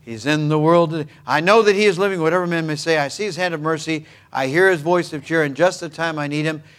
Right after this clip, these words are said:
He's always near." He, He lives. He lives. Christ Jesus lives. I know He lives he, because what? He lives within my heart.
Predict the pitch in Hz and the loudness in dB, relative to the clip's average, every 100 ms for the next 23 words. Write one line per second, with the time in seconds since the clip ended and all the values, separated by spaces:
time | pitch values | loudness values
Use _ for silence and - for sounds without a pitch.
0 | _ 147 147 - 160 156 156 127 151 139 | _ -2 0 2 4 4 2 -2 -2 -2
1 | 127 147 143 131 135 147 220 233 220 - | -4 -6 -6 -8 -4 0 2 2 -2 -8
2 | 143 156 185 175 156 147 - 185 180 151 | -4 -2 -2 -2 -4 -4 -4 -6 -6 -8
3 | 147 165 151 - - - 151 151 185 220 | -4 -4 -4 -18 -20 -6 -2 2 4 6
4 | 220 214 - _ _ _ 147 156 160 165 | 4 2 -10 _ _ _ -4 0 4 4
5 | 160 151 - _ _ _ 156 127 160 156 | 2 0 -14 _ _ _ -20 -4 -2 0
6 | 170 143 160 131 - 147 151 190 202 170 | 0 2 -2 -2 -6 -4 0 0 0 -4
7 | - _ _ _ _ _ _ _ _ _ | -16 _ _ _ _ _ _ _ _ _
8 | 131 127 151 139 135 123 143 120 | -14 -6 -4 -2 -4 0 0 0